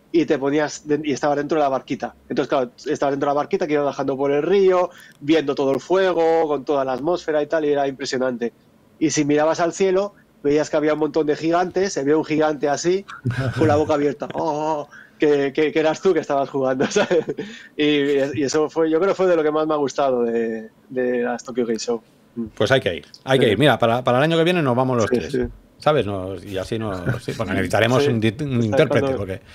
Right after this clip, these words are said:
Speaker 2: el inglés, que
Speaker 1: Sí,
Speaker 2: el, el
Speaker 1: sí,
Speaker 2: inglés
Speaker 1: sí,
Speaker 2: bien allí
Speaker 1: sí.
Speaker 2: o tenía que ser todo japonés de verdad.
Speaker 1: Eh, depende del puesto. Había muchos puestos que solamente hablaban inglés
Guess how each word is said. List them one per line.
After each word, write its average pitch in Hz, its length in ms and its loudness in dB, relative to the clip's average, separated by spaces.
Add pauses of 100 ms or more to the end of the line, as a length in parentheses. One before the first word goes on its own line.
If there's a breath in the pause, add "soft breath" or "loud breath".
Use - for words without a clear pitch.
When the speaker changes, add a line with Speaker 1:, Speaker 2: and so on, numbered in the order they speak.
(200 loud breath)
Speaker 2:
el 98 100 -2
inglés, 120 220 4 (140 loud breath)
que 131 120 0
Speaker 1:
Sí, 131 100 -4
Speaker 2:
el, 131 100 0
el 120 240 0
Speaker 1:
sí, - 80 -2
Speaker 2:
inglés 135 280 4
Speaker 1:
sí, 147 40 2
Speaker 2:
bien 185 200 6
allí 202 200 4
Speaker 1:
sí. 240 120 4
Speaker 2:
o 120 280 6
tenía 131 220 2
que 135 80 4
ser 139 120 0
todo 127 220 4
japonés 110 1040 -2
de 104 120 -2
verdad. 95 240 -4 (1900 soft breath)
Speaker 1:
Eh, 156 380 2
depende 151 360 0
del 180 120 2
puesto. 170 300 -2
Había 135 160 0
muchos 151 320 -4
puestos 185 580 -4
que 147 180 -2
solamente 139 380 -4
hablaban 131 340 -2
inglés 131 520 -2